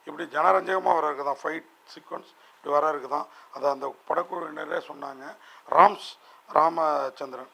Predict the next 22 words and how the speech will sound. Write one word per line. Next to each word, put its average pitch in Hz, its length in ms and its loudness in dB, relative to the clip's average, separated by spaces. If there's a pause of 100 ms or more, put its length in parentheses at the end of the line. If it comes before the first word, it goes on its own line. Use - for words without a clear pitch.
(140)
இவர் 156 140 -12
இருந்தாலே 160 440 -4
அந்த - 140 -10
படம் - 340 -8 (360)
ஏதோ 165 120 -2
வில்லத்தனம் 160 440 -4
இருக்குன்றது 147 540 -12
நமக்கு 131 380 -16
தோணும். 143 240 -14 (340)
அதை 135 180 -4
அழகா 170 220 2
அந்த 165 180 2
படத்துலையும் 156 380 -6
பண்ணியிருக்கிறாரு. 135 640 -8 (340)
இந்த 135 100 -4
படத்தை 151 300 -8 (160)
நோகா 175 580 4 (320)
ஆம்ஸ்ட்ராங் 147 460 -2
அவர் 147 220 -6
தான் 165 160 -4
எழுதி 156 580 -8
இயக்கியிருக்கிறாரு. 139 640 -14